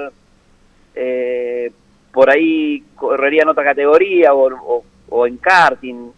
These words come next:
eh, también viéndolo crecer a mi hijo que, que, bueno, está dando los primeros pasos en el karting, o sea, no, no me veo no corriendo el auto, digamos, ¿no?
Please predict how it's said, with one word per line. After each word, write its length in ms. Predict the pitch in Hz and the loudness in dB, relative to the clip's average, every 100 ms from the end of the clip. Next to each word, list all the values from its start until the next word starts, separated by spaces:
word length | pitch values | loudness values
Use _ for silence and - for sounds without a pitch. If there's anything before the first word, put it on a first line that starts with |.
| _ - | _ -14
eh, 340 | 117 113 120 110 _ | -10 -4 -4 -6 _
también 260 | 123 143 139 | -6 -4 -4
viéndolo 540 | 143 143 143 131 113 _ _ _ _ _ _ _ _ _ _ | -4 0 2 2 0 _ _ _ _ _ _ _ _ _ _
crecer 360 | 120 123 156 151 | -2 0 2 2
a 60 | |
mi 180 | 135 165 | 2 0
hijo 180 | 151 135 | 0 0
que, 320 | 123 123 120 | 2 0 0
que, 80 | 117 | 0
bueno, 200 | 135 123 | 0 0
está 380 | 120 _ - 123 | -4 _ 0 0
dando 160 | 131 | 2
los 120 | 131 | -2
primeros 260 | 120 127 123 | -2 -2 -2
pasos 200 | - 131 | 0 -2
en 80 | 123 | -4
el 100 | 120 | 0
karting, 360 | 147 139 120 | 2 2 0
o 40 | 117 | -2
sea, 180 | 131 123 | 0 0
no, 140 | 131 | 0
no 200 | 127 147 | -2 0
me 120 | 151 | 2
veo 800 | 151 170 160 147 135 131 123 120 113 _ _ _ _ _ _ _ - | 4 6 4 4 2 2 0 -2 -10 _ _ _ _ _ _ _ -8
no 200 | 135 151 | -2 0
corriendo 420 | 147 156 151 127 | 0 0 0 0
el 80 | 131 | 0
auto, 240 | 127 110 | 0 0
digamos, 280 | 113 107 107 | -8 -10 -6
¿no? 240 | 131 143 | -6 -6